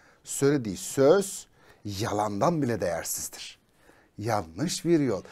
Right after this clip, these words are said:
Hiç kalbe tesir eder mi o? Her anne babada da problem şu. "Ben," diyor, "o kadar anlattım, o kadar söyledim."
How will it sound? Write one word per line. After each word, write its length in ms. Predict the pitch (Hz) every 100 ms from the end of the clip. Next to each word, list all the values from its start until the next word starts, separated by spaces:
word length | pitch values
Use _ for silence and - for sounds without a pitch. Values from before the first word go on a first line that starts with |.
| - -
Hiç 260 | 277 -
kalbe 340 | - 147 127 135
tesir 400 | 135 127 123 127
eder 320 | 123 156 302
mi 100 | 247
o? 140 | 127 87 - - - -
Her 380 | 185 262 294 170
anne 280 | 160 151
babada 380 | 139 131 139 175
da 80 | 202
problem 440 | - 147 135 147
şu. 160 | 127 107
"Ben," 200 | 180 196
diyor, 120 | 180
"o 60 | 165
kadar 220 | 190 170
anlattım, 440 | 156 156 147 156
o 80 | 156
kadar 220 | 143 143
söyledim." 480 | 127 131 117 104 90